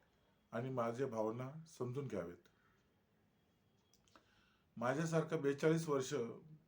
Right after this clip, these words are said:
पवार साहेबांमागे येण्यासारखा काही विचार न करता स्वतःचं आयुष्य वाहून घेतलं. त्याच्यामुळे मी माझ्या कुटुंबियांशी वाईटपणा घेतलं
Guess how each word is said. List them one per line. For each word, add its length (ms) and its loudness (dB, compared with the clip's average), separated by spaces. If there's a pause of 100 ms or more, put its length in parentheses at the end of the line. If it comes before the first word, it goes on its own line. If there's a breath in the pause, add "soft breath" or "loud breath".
पवार 240 2
साहेबांमागे 680 -4 (920 soft breath)
येण्यासारखा 560 2 (1900)
काही 240 6 (1000)
विचार 320 4
न 180 2
करता 360 -2 (960)
स्वतःचं 320 2
आयुष्य 320 4
वाहून 280 2
घेतलं. 320 -6 (140)
त्याच्यामुळे 440 -2
मी 120 -8
माझ्या 280 -2
कुटुंबियांशी 600 0
वाईटपणा 400 4
घेतलं 300 -4